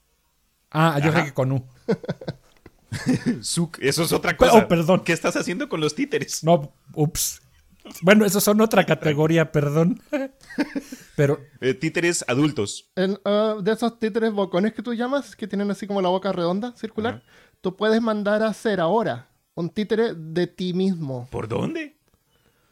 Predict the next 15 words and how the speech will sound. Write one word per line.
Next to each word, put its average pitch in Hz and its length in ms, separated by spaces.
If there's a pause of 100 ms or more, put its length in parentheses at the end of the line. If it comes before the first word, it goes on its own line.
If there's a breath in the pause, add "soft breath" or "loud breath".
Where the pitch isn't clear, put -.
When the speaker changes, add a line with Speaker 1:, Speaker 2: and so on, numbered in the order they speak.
(560)
Speaker 3:
Eh, 151 320 (100)
te 170 100
puedo 220 260
averiguar, 208 440
voy 185 180
a 180 60
Speaker 1:
<laughs> 175 120
Speaker 3:
conseguir 214 360
Speaker 1:
Se 170 140
Speaker 3:
un 160 40
Speaker 1:
llama 185 200
eso 196 160
Speaker 3:
titiritero. 147 300
Speaker 1:
vudú, 175 160
Armando. 160 540